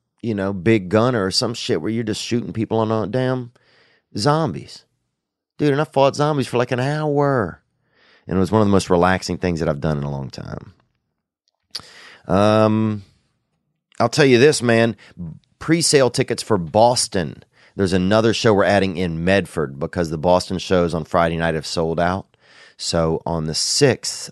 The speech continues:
uh, I believe the seventh of February, which is a Thursday. No, of March. Sorry, the seventh of March. So the eighth of March is sold out. The seventh of March, we are adding a show in Medford.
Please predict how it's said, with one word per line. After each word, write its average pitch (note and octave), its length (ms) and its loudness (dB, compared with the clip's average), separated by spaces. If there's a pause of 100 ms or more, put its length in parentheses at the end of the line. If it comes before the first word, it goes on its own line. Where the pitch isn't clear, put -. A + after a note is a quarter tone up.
(120)
uh, E2 240 -2
I - 40 0
believe F#2+ 220 0
the E2+ 80 -2
seventh A#2 540 0
of E2 120 -6
February, D#2 600 -2
which - 220 -10
is D#2+ 80 -6
a D#2 80 -4
Thursday. E2 1160 -4 (840)
No, F#2+ 160 4
of E2 100 2
March. G2 600 0
Sorry, C2+ 400 -4
the E2+ 100 -6
seventh G#2+ 460 0
of G#2 120 -2
March. B2+ 800 -2 (480)
So - 140 0
the F#2 180 2
eighth B2+ 200 2
of B2+ 80 2
March A#2 260 2
is G#2+ 100 0
sold G2+ 280 4
out. E2+ 200 4
The D2+ 100 -4
seventh A2+ 520 2
of E2 140 -4
March, D#2 600 -8 (540)
we F2 100 0
are E2+ 120 2
adding F2 260 2
a E2 40 -8
show E2 280 0
in D#2 300 -6
Medford. D2 600 -4